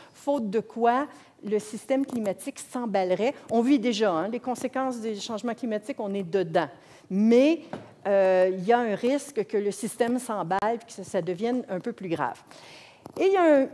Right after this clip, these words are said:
une espèce de consensus international. Vous avez déjà entendu parler du protocole de Kyoto et on continue. L'année dernière, il y a eu l'accord de Paris qui a été, euh, signé, qui vient d'entrer en vigueur.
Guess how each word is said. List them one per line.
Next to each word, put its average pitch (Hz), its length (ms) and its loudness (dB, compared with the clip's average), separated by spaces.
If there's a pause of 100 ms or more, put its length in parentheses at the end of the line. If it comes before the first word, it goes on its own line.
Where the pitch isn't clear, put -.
(240)
une 240 80 0
espèce 302 280 -4
de 240 80 -2
consensus 277 960 -2
international. 196 880 0
Vous 180 100 -14
avez 185 140 -4
déjà 175 240 -6
entendu 165 320 -8
parler 185 340 -4
du 175 140 -8
protocole 190 540 -4
de 175 100 -4
Kyoto 254 720 0
et 190 120 2
on 190 100 2
continue. 208 640 -2
L'année 190 300 0
dernière, 185 420 -2
il 202 80 -2
y - 20 0
a 170 40 0
eu 180 160 -2
l'accord 185 560 2
de 165 100 -2
Paris 226 580 0
qui 202 120 -2
a 170 40 0
été, 170 460 -2
euh, 151 220 -2 (260)
signé, 247 600 0
qui 226 180 -6
vient 233 300 0
d'entrer 190 380 -2
en 175 100 -2
vigueur. 190 580 2